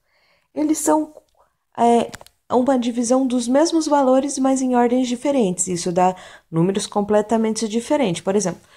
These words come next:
duas pizzas pra dez pessoas é diferente de dez pizzas pra duas pessoas. Os valores são os mesmos, dois e dez, mas a, os valores de finais são diferentes.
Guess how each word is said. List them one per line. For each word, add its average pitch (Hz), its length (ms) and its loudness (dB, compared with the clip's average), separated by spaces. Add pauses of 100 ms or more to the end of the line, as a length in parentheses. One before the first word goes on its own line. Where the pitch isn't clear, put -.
(460)
duas 277 340 0
pizzas - 460 -4
pra 190 200 0
dez 170 260 0
pessoas 202 480 -2
é 196 80 2
diferente 214 500 -2
de 185 160 -8
dez 180 320 0
pizzas 196 420 -4
pra 240 200 0
duas 196 260 0
pessoas. - 500 -2 (300)
Os 247 160 -2
valores 190 460 2
são 165 200 2
os 175 140 -2
mesmos, 196 460 0
dois 156 400 -2
e 208 80 -2
dez, 208 400 -2
mas 165 260 0
a, - 380 -8
os 196 120 -2
valores 202 600 -2
de - 220 -12
finais 214 540 -2
são 185 180 -2
diferentes. 170 680 -4